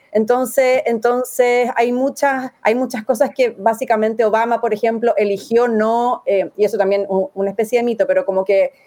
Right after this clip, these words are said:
elegía supuestamente no deportar a personas que, que no tuvieran cargos criminales, que no es verdad. Eh, deportó a muchas personas que no tenían ningún cargo criminal, ni mucho menos, y, y quiero decir desde ya que yo, eh,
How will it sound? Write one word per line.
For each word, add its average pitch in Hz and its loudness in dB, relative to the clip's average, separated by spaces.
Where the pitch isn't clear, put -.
elegía 220 0
supuestamente 214 0
no 202 0
deportar 208 0
a 202 -4
personas 196 -2
que, 175 -2
que 196 0
no 190 2
tuvieran 190 0
cargos 202 0
criminales, 208 -2
que 190 0
no 202 0
es 226 0
verdad. 208 0
Eh, 196 2
deportó 196 0
a 202 2
muchas 214 -4
personas 202 -2
que 208 -2
no 190 0
tenían 190 0
ningún 196 0
cargo 196 0
criminal, 185 0
ni 202 -2
mucho 202 -4
menos, 247 0
y, 208 -4
y 202 -4
quiero 226 2
decir 220 0
desde 214 2
ya 214 0
que 220 0
yo, 214 2
eh, 185 0